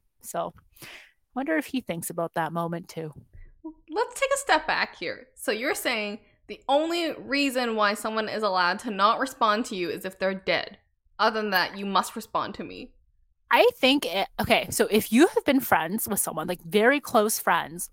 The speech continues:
Speaker 1: for six years, you h-, were messaging earlier in the day, you were, had plans to hang out in two hours, and then you suddenly just stop replying to them.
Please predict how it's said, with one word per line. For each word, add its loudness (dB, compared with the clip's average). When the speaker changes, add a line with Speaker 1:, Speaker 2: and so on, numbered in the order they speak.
Speaker 1:
for -2
six 0
years, -8
you -2
h-, -14
were 0
messaging 0
earlier 2
in 0
the 0
day, -4
you -10
were, -4
had -2
plans 0
to 0
hang -2
out 4
in -8
two 4
hours, 2
and -6
then -6
you -8
suddenly -2
just -4
stop 0
replying -6
to -20
them. -20